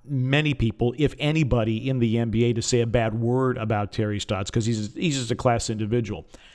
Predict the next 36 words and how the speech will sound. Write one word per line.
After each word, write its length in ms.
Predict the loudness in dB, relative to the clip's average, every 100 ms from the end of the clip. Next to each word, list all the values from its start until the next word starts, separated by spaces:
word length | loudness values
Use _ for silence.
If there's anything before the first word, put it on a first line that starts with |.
| -20 -20 _ -4
The 100 | 2
question 280 | 4 4 2
about 180 | 2
Terry 260 | 2 0 2
Stotts 480 | 2 2 2 -2 -6
is, 520 | -2 0 0 -2 -6 -10 _ -20 -20 _ -8
what 300 | 0 2 4
is 220 | 2 2
his 300 | 2 2 -2 -2
ability 540 | 2 4 4 2 0
as 400 | 0 0 0 -4 -2
a 120 | 0
head 220 | 2 0
coach? 340 | 0 -2 -2 -4
In 160 | -4
talking 540 | 0 2 2 0 -4 -8 -14 -20 -20 -4
with 200 | 4 4
Jason 420 | 6 4 4 -2 0
Quick, 240 | 0 4
one 120 | 4
of 60 | 4
the 100 | 2
things 200 | 0 0
that 100 | 2
he 140 | 0
pointed 340 | -2 0 2 2
out 180 | 0 -2
to 80 |
me 260 | -2 2 2
that 160 | 2 2
he 120 | 0
felt 240 | 2 0
very 220 | -2 -2
strongly 380 | -2 0 0 0
about, 320 | -2 -2 -2
and 100 | -2